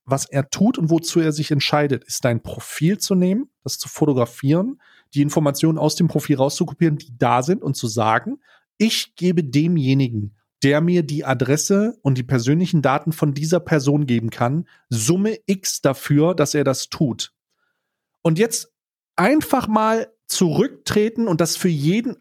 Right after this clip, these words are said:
einen unabhängigen Influencer betrachten, wie das aussehen würde. Are you fucking kidding me, Bruder?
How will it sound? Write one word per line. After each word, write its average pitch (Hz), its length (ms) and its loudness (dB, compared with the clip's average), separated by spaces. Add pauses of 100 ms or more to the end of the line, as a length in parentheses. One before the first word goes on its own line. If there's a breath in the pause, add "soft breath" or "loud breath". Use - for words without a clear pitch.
einen 185 220 2
unabhängigen 233 600 0
Influencer 202 460 0
betrachten, 160 560 -2
wie 160 120 0
das - 360 -2
aussehen 123 400 0
würde. 95 240 -12 (960 loud breath)
Are 175 200 2
you 240 200 2
fucking 190 760 -2
kidding 131 360 0
me, 110 160 -4
Bruder? 104 280 -10